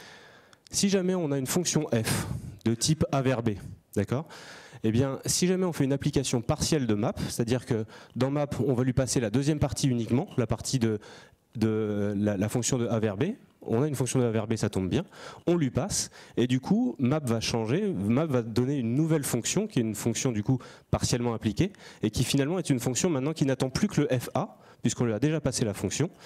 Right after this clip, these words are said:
et qui renvoie un F B. Donc en fait, on se rend compte qu'on est passé d'une fonction de A vers B vers une fonction de F de A vers F de B. Donc on voit de nouveau ce mapping dont on parlait pour les objets,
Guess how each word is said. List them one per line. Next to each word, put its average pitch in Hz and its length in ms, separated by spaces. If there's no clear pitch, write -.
et 113 80
qui - 140
renvoie 147 240
un 147 180
F 120 80
B. 104 80
Donc 107 160
en 120 40
fait, - 360
on 110 160
se - 80
rend 123 80
compte 180 180
qu'on 127 140
est 123 80
passé 139 380
d'une 117 140
fonction 135 320
de 117 100
A 113 80
vers 110 200
B 139 80
vers 120 160
une 127 80
fonction 180 400
de 127 180
F 131 140
de 120 100
A 147 100
vers 139 240
F 120 60
de 123 100
B. 113 100
Donc 135 280
on 127 100
voit 139 260
de 135 140
nouveau 131 460
ce - 160
mapping 123 520
dont 107 160
on 120 80
parlait 120 240
pour 113 140
les 104 160
objets, 104 280